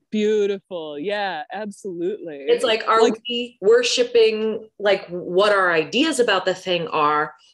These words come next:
Speaker 2: or are we really coming into right relationship, using what we've learned in our understanding to serve the relationship?
Speaker 1: Yeah, absolutely. It's like, can we strategize relationship? Like, really,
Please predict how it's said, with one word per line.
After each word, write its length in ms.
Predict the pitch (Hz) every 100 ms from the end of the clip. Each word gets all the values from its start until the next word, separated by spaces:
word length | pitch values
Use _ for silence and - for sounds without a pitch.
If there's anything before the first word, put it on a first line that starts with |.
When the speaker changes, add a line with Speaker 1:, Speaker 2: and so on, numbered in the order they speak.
| -
Speaker 2:
or 180 | 185 190
are 180 | 190 190
we 140 | 196
really 880 | 185 180 208 214 214 208 202 196 196 _ _ -
coming 400 | - 226 226 214
into 360 | 202 196 196
right 240 | 180 180 170
relationship, 720 | 170 170 185 180 165 165 156
using 760 | 170 165 220 311 349 330 247 208
what 200 | 175 156
we've 220 | 170 156
learned 360 | 160 165 165 165
in 120 | 160
our 200 | 160 160
understanding 1040 | 175 165 160 - - 147 147 151 165 180 - - - -
to 400 | - 220 202 - _ -
serve 640 | - - - 240 277 277
the 120 | 262 240
relationship? 960 | 226 233 370 - 392 - - 143 131 - _ _ _ _ _ _ _
Speaker 1:
Yeah, 160 | 208 220
absolutely. 800 | 196 208 220 233 196 233 170 165
It's 180 | 180 185
like, 180 | 240 -
can 420 | 220 208 240 262
we 140 | 269
strategize 1160 | - - - 156 151 196 196 233 233 233 269 -
relationship? 640 | 214 165 175 254 247 269 214
Like, 140 | 202
really, 460 | 196 381 370 220